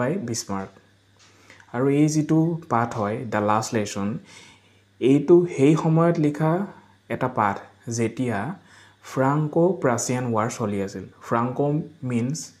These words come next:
ফ্ৰান্স আৰু প্ৰাছিয়ান মিনছ প্ৰাছিয়া। সেই ফ্ৰান্স আৰু প্ৰাছিয়াৰ মাজত যেতিয়া যুদ্ধখন চলি আছিল, সেই সময়ত এই পাঠটো লিখিছিল।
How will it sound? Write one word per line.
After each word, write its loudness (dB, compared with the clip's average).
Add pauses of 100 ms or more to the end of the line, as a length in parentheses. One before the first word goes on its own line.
(360)
ফ্ৰান্স 0 (140)
আৰু -4 (100)
প্ৰাছিয়ান -2 (100)
মিনছ -2 (460)
প্ৰাছিয়া। -4 (840)
সেই 6 (560)
ফ্ৰান্স 2 (140)
আৰু 6 (180)
প্ৰাছিয়াৰ 0
মাজত -2
যেতিয়া -2
যুদ্ধখন -6 (100)
চলি -2 (100)
আছিল, -6 (960)
সেই 4 (100)
সময়ত -2 (1200)
এই 2
পাঠটো -2 (640)
লিখিছিল। -6